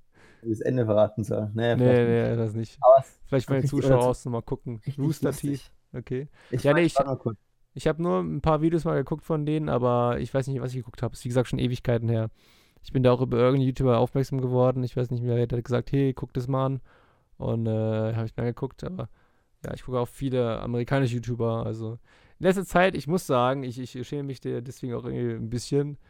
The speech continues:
Speaker 2: ähm, seit dem Logan Paul-Skandal gucke ich Logan Paul eigentlich ziemlich regelmäßig. Also,
Speaker 1: Ja, echt?
Speaker 2: es, ich guck ihn irgendwie gerne, das ist, es ist
Speaker 1: Du guckst ihn
Speaker 2: merkwürdig.
Speaker 1: gerne
Speaker 2: Ich guck ihn
Speaker 1: oder,
Speaker 2: gerne.
Speaker 1: also approvest du das oder
Speaker 2: Ich approve das nicht,
Speaker 1: mehr
Speaker 2: nein,
Speaker 1: so
Speaker 2: kein, um Gottes Willen. Ge-,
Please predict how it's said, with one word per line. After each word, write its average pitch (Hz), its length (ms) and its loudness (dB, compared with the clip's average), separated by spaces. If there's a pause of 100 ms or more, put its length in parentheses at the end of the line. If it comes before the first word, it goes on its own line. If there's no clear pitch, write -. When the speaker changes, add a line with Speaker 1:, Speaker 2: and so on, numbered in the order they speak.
(280)
Speaker 2:
ähm, 127 640 0
seit 143 260 -2
dem 160 120 0
Logan 143 320 0
Paul-Skandal 156 840 -2
gucke 151 220 -10
ich 139 180 -10
Logan 135 300 -4
Paul 139 320 -4
eigentlich 139 360 -8 (260)
ziemlich 139 380 -8
regelmäßig. 113 760 -4 (320)
Also, 131 420 6
Speaker 1:
Ja, 135 100 10
echt? 143 400 0
Speaker 2:
es, 143 260 -2
ich 147 160 -4
guck 180 220 2
ihn 180 200 -4
irgendwie 170 400 -2
gerne, 147 380 2
das 117 160 -4
ist, 160 300 -10
es 151 200 -8
ist 170 140 -8
Speaker 1:
Du - 80 0
guckst 143 380 2
ihn 123 160 -2
Speaker 2:
merkwürdig. - 20 -8
Speaker 1:
gerne 123 260 8
Speaker 2:
Ich 180 160 -4
guck 180 160 -2
ihn 151 160 2
Speaker 1:
oder, - 20 2
Speaker 2:
gerne. 143 320 4
Speaker 1:
also 135 160 0 (100)
approvest 151 640 0
du 190 80 -2
das 196 380 0
oder 147 380 2
Speaker 2:
Ich 143 160 2
approve 160 300 6
das 127 140 -6
nicht, 147 240 6
Speaker 1:
mehr - 20 2
Speaker 2:
nein, 127 200 4
Speaker 1:
so - 0 -
Speaker 2:
kein, 135 200 4
um - 0 -
Gottes 131 300 0
Willen. 139 360 4
Ge-, 135 180 2